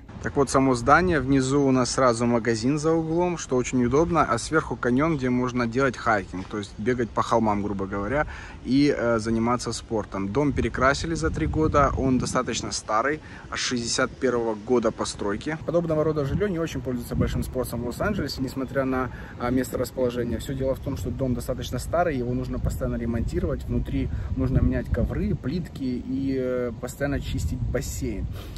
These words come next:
Э, квартира находилась на втором этаже с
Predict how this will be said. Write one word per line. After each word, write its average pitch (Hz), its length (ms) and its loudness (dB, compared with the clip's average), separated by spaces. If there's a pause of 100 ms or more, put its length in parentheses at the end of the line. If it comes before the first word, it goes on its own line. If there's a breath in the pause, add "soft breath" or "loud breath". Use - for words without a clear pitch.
(120)
Э, 120 180 -2
квартира 147 420 2
находилась 135 440 -2
на 127 60 -4
втором 127 240 2 (100)
этаже 120 340 -2
с 117 220 -6